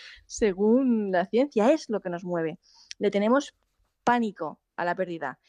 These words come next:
El temor a perder, fíjate, es mucho mayor, infinitamente mayor al deseo de ganar. Si tenemos una posesión, si tenemos algo,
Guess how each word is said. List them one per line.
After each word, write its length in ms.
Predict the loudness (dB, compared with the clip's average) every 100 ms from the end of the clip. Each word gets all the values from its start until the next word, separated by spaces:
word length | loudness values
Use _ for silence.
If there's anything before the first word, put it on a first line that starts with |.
| -20 _ _ 0
El 200 | 0 2
temor 260 | 4 4
a 60 | 4
perder, 400 | 0 -4 -4 -6
fíjate, 560 | -10 -10 -10 -8 -8 -10 _
es 280 | -4 -4 -4
mucho 1120 | -2 0 0 0 0 -2 -2 -2 -2 -4 -2
mayor, 340 | 0 2 2 2
infinitamente 880 | 2 -2 -2 0 2 2 2 2
mayor 280 | 0 2 2
al 180 | 2 0
deseo 280 | -4 -4 -2
de 80 | 0
ganar. 340 | 2 0 -2 _ _ _ _ _ _ _ _
Si 180 | -4 0
tenemos 360 | 2 4 2 2
una 100 | 0
posesión, 440 | 0 -2 0 0 -4 -20 -16
si 240 | -2 0
tenemos 420 | 2 2 2 0
algo, 300 | -2 -4 -6